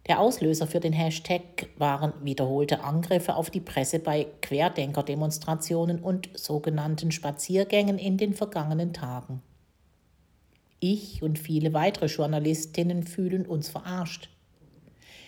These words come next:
Wir werden seit circa Mai zweitausendzwanzig bei Hygienedemos, Querdenken und später weiteren Ablegern angegriffen, schreibt Resi Lusetti.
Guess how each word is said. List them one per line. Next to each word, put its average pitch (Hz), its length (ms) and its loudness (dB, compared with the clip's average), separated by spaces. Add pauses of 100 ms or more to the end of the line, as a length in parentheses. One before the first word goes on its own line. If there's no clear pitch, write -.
(380)
Wir 156 200 8
werden 190 340 2
seit 208 540 2
circa 180 380 2
Mai 156 300 0
zweitausendzwanzig 147 1500 -4
bei 151 180 2
Hygienedemos, 156 1300 0
Querdenken 156 960 -4
und 156 460 -4
später 156 480 0
weiteren 156 480 0
Ablegern 160 500 2 (120)
angegriffen, 156 680 2 (500)
schreibt 156 580 0 (120)
Resi 135 380 -2
Lusetti. 147 560 -4